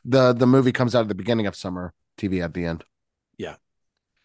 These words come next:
Speaker 2: Um, this one is sad for me, um, not sad for either of you, most likely.
Speaker 1: No.
Speaker 2: The Conjuring Four will officially be the last of the Conjuring mainline series.
Speaker 1: Thank God.
Speaker 2: Um,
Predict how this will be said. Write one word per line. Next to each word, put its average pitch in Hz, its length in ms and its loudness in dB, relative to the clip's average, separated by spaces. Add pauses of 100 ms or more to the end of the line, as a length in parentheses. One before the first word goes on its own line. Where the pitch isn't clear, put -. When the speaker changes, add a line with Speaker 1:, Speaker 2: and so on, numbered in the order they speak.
(120)
Speaker 2:
Um, 139 260 -2
this 180 180 2
one 185 120 4
is 160 100 0
sad 165 520 -4
for 165 100 -4
me, 151 720 -4
um, 127 440 -6
not 147 280 -6
sad 147 280 -6
for 160 180 -10
either 165 260 -8
of 139 100 -6
you, 180 160 4
most 139 220 0
likely. 208 420 0 (360)
Speaker 1:
No. 160 200 -8 (1400)
Speaker 2:
The 156 120 -2
Conjuring 202 560 0
Four 160 420 2
will 123 160 -2
officially 143 400 -8
be 123 180 -6
the 113 140 -6
last 117 640 -4 (440)
of 101 60 -16
the 104 80 -10
Conjuring 139 560 0
mainline 113 720 -2
series. 73 680 -12 (140)
Speaker 1:
Thank 90 240 -12
God. 78 340 -14
Speaker 2:
Um, 85 460 -14